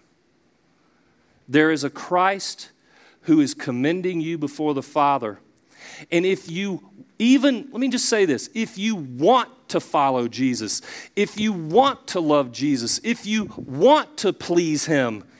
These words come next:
if you want to give your life in meaningful ways to him, you know what Jesus is doing? He's not saying, "Well, show me the goods."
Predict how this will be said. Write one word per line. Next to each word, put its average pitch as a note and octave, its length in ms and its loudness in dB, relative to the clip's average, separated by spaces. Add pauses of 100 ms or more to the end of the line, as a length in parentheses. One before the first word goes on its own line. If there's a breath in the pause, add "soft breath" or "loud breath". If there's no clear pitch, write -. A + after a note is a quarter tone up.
(220 loud breath)
if B3 260 0
you B3 160 4
want A3 600 -4
to E3+ 220 0 (800 soft breath)
give A3+ 320 -2
your G#3 180 -2
life E3+ 440 0
in C3 180 -2
meaningful D#3 480 -4
ways C#3+ 440 0
to C3 180 -6
him, B2+ 360 -4 (480 loud breath)
you A3+ 180 2
know E4+ 140 2
what C#4 140 0
Jesus E3+ 280 -6
is D3 40 -10
doing? E3+ 300 0
He's E3+ 180 -4
not D#3 200 0
saying, A2+ 300 -4
"Well, A#2+ 340 0
show - 260 -4
me D3 100 0
the D#3+ 80 0
goods." F#3 540 2